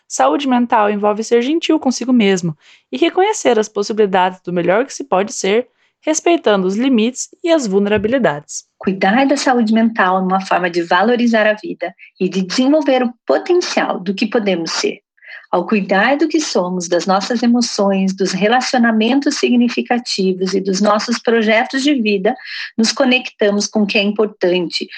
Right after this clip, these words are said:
Speaker 2: com o que tem significado, gerando senso de propósito, realização e satisfação. Da mesma forma, cuidar da saúde mental nos fortalece para o enfrentamento das dificuldades na vida.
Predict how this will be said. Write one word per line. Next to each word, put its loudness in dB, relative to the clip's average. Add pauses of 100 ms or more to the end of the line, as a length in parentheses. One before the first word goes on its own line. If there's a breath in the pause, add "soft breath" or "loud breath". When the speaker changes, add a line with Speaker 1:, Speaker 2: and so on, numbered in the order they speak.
(200 loud breath)
Speaker 2:
com 2
o 2
que 2
tem 0
significado, -2
gerando 2
senso -2
de 0
propósito, 0
realização 0
e -2
satisfação. -4 (420 loud breath)
Da 0
mesma 2
forma, 0
cuidar 0
da -2
saúde -4 (320 loud breath)
mental 2
nos 0
fortalece 0
para -2
o -2
enfrentamento -2
das 0
dificuldades -2
na -2
vida. -8